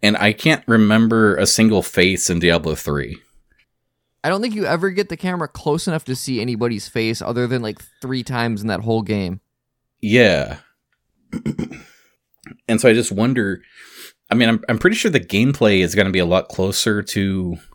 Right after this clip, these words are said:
Speaker 1: Diablo three, but the way that they're presenting stuff, it's almost like, I, I think, I think they want people to compare it to, like, a God of War cinematic experience that, that they're not gonna get.
Speaker 2: I mean, if the writing quality is the same, they sure as fuck aren't gonna get that.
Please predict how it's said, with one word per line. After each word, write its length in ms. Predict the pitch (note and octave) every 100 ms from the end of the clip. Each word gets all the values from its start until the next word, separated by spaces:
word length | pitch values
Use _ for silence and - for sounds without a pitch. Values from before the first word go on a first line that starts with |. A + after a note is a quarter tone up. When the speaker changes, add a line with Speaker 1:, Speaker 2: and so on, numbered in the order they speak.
| _ _
Speaker 1:
Diablo 380 | F#2+ F#2+ F#2+ F#2+
three, 460 | - G2+ G#2+ A2 - _ _ _ _ _ _ _
but 240 | - A2 F2
the 100 | G#2
way 160 | A2
that 140 | G#2+ F2
they're 100 | G2+
presenting 500 | - F2+ A#2+ F3 D3
stuff, 380 | - G2 F#2+ -
it's 260 | F#2 E2+
almost 720 | A2 G#2+ A#2 A2 - - - -
like, 320 | G2 F#2 -
I, 140 | G#2+ -
I 60 | G#2+
think, 240 | - A#2 - _ _ _ G2
I 80 |
think 160 | A2 A#2
they 100 | A#2
want 340 | F#2 G2+ G2
people 340 | - A2 G#2+ G2+
to 80 | G#2
compare 460 | G2 F2+ F#2+ G#2
it 100 | G2+ -
to, 200 | G2 F2
like, 280 | F2 D#2+ _ _ _ _ _ _ _ _
a 100 | F#2
God 260 | E2 - G2
of 80 | F#2
War 260 | F2 G2
cinematic 640 | F#2+ - G2+ F2 E2 G#2 A2+
experience 760 | A2 - G2 G#2 A2+ A2+ -
that, 220 | - E2+ -
that 180 | F#2
they're 120 | F2+ F2
not 300 | F2 F#2 C#2+
gonna 140 | E2+
get. 280 | D#2+ E2 G#2+ - - _ _ _ _ _ _ _ _ _ _
Speaker 2:
I 60 | C3+
mean, 140 | D3+
if 80 | C#3+
the 80 | C3
writing 320 | B2 D3 C#3
quality 400 | A#2 A#2 A2 G#2+
is 140 | G#2+
the 100 | G#2
same, 300 | G2+ A2+ A2+
they 120 | G2+ G2+
sure 200 | - A2+
as 140 | -
fuck 300 | - A#2 -
aren't 200 | F#2+ -
gonna 140 | F#2+
get 200 | G2 F#2+ G2+
that. 320 | G2+ F#2+